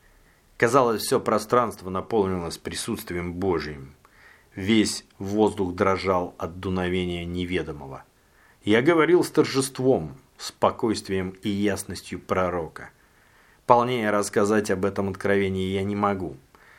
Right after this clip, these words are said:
Я сам его не совсем уяснил себе.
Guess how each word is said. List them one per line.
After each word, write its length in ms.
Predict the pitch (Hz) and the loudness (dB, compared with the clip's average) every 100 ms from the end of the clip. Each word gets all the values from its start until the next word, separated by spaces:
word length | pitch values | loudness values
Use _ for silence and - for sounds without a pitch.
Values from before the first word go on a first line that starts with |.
| - - - _ _ _ _ _ _ - | -20 -20 -20 _ _ _ _ _ _ 2
Я 160 | 117 | 4
сам 220 | - 196 | 4 2
его 240 | 110 110 110 | 4 4 4
не 100 | 95 | 2
совсем 580 | - 90 - 127 98 - | 0 0 2 2 2 -4
уяснил 640 | 98 95 87 107 113 80 | -4 -2 -4 -2 -2 -2
себе. 400 | - 92 82 | -4 -4 -6